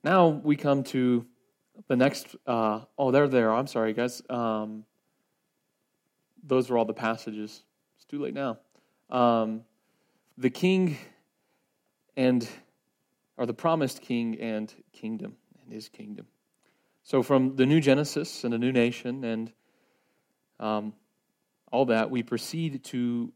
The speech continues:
now the promised king and his kingdom. Again, let's go back to Matthew one one.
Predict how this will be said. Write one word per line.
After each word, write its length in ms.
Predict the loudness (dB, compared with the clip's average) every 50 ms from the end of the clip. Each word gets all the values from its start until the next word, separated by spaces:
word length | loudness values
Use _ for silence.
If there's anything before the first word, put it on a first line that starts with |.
| _ -10
now 320 | -4 -2 0 2 2 0 0
the 140 | -2 -6
promised 640 | -8 -6 -2 0 0 0 0 -2 -6 -8 -10 -18 -16
king 340 | -10 -6 -6 -4 -4 -6 -8
and 180 | -10 -10 -12 -12
his 160 | -12 -12 -14
kingdom. 460 | -14 -10 -8 -8 -6 -6 -8 -10 -10
Again, 280 | -10 -6 -4 -2 -2 -2
let's 160 | -4 -6 -6
go 120 | -6 -6 -4
back 280 | -4 -4 -4 -6 -8 -12
to 100 | -12 -8
Matthew 380 | -6 -6 -6 -6 -8 -10 -10
one 320 | -8 -6 -6 -6 -6 -6 -6
one. 320 | -6 -6 -6 -8 -10